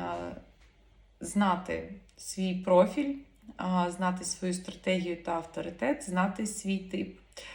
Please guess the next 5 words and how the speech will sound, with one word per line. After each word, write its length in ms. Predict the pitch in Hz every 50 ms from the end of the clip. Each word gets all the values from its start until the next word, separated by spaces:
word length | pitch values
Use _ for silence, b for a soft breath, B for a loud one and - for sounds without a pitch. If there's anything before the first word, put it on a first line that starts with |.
| B B B B
Особливо 520 | - - 175 175 185 202 247 285 294 294
це 360 | 294 - - - 196 208 233 - - - - - -
стосується 680 | - - - 196 185 - - 214 220 214 214 - 185
виховання 600 | 165 175 170 - - 170 175 180 196 202 202 196 185
діток. 480 | - - 156 139 - - - - -